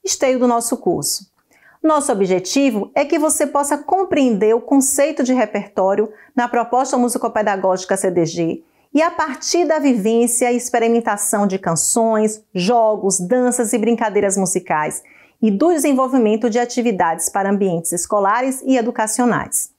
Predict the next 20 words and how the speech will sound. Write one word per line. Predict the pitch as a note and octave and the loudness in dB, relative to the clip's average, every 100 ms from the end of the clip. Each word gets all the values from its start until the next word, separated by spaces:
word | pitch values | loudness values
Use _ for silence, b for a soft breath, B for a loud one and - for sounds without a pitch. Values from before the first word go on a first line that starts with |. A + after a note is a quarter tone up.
| - | 2
Nesse | C4 F#4 - | 2 2 -2
semestre, | - A#3 G3+ G#3 A3+ A3+ | -2 0 2 2 2 0
vamos | G#3+ C4 C#4 | 2 2 2
ter | - C4 | 0 2
um | C4 | 2
enfoque | C4+ C4+ B3+ C4+ | 2 0 0 2
maior | C#4 C4 A#3 A#3+ | 2 4 4 4
no | C4 | 2
repertório | C4 A#3+ A#3 G#3+ A3 A3+ | 2 0 -4 -2 -2 0
infantil, | A3+ A#3+ A#3+ - D#3+ - - _ _ _ _ | 0 0 0 -2 -2 -2 -12 _ _ _ _
pois | A3+ A#3 A#3+ A#3+ C4+ - | 0 2 0 -4 -6 -4
é | |
nas | A3+ A3+ A3+ | -2 -2 -2
canções | A3 G#3+ - C#4+ D4+ | 0 0 2 2 2
infantis | D#4+ D#4+ D4+ D4+ G#3 G#3 - | 2 2 0 2 2 2 0
que | A#3+ | -2
encontramos | A#3 A#3+ A3+ G#3+ G#3+ A3 A3 | 0 0 0 0 2 2 2
uma | A3 | 2
ênfase | A3 A#3 B3 A3+ | 0 0 -2 0
maior | A#3+ C4 D4+ G#3 F#3 F#3+ | 2 2 2 2 2 0